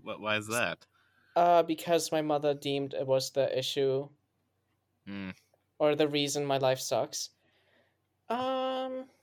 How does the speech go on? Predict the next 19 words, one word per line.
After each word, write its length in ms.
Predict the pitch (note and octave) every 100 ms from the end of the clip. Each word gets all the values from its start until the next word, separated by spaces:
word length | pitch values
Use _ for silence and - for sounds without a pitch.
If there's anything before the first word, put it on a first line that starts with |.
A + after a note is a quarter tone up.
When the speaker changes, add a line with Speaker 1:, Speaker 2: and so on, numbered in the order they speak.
| _ _
Speaker 2:
she's 480 | - - D#4+ -
only 220 | B3+ B3 G3
partly 340 | D3 A#2+ A2+
wrong. 420 | A2+ A2+ B2+ F#3 _ _ _ _ _ _ _ _ _ _
And 380 | D#3+ F3 F3 E3+
so 280 | - - F#3+
I 120 | F3
just 220 | E3+ F3
spent 340 | - D#3 D3+ D3+
my 140 | C#3+
youth 300 | C#3 C3 B2+
fighting 420 | - - B2 A#2+ A2+
my 120 | A#2
parents. 680 | - - - - - - _ _ _ _ _ _ _ _
Speaker 1:
Hmm. 240 | G#2 F#2+ F#2 _ _ _ _ _ _ _ _ _ _
That 100 | F#2+
Speaker 2:
No. 20 |
Speaker 1:
sucks. 500 | F3 A2+ F#2 - - _ _ - - - _ _ _ _ _ _ _ _ _ _ -
Speaker 2:
Eh, 260 | C#4+ C#4